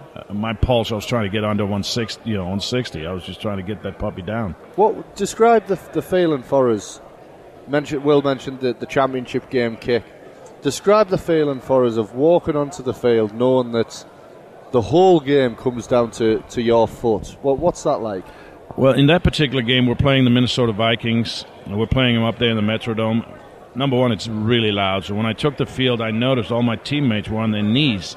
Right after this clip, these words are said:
Speaker 1: and they were holding hands, and they were praying. I was like, "Man, these guys really don't think much <laughs> about their prospects of about to happen here." <laughs> So I'm like, "Come on, guys. Come on, get up."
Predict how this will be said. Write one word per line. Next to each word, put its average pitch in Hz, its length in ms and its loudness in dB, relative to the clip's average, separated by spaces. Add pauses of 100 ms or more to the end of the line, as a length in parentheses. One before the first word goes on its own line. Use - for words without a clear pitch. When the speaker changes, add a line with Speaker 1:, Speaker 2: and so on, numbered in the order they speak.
Speaker 1:
and 104 80 -8
they 104 60 -6
were 104 80 -6
holding 113 280 -4
hands, 117 340 -2
and 101 80 -6
they 98 40 -4
were 101 100 -6
praying. 120 440 -2
I 95 100 -8
was 87 100 -10
like, 101 240 -6 (460)
"Man, 113 220 -4
these 117 100 -8
guys 98 300 -6
really 87 160 -8
don't 85 200 -10
think 104 300 -8
much 104 360 -6
<laughs> - 60 -6
about 208 840 2
their 120 100 0
prospects 139 640 2
of 110 160 -2
about 123 280 -2
to 110 120 -2
happen 135 320 2
here." 98 220 2
<laughs> - 80 -8 (880)
So - 140 -6 (100)
I'm 196 80 2
like, 190 320 2 (680)
"Come 233 160 2
on, 156 180 4
guys. 143 420 2
Come 208 220 -4
on, 160 180 0
get 208 140 0
up." 214 240 4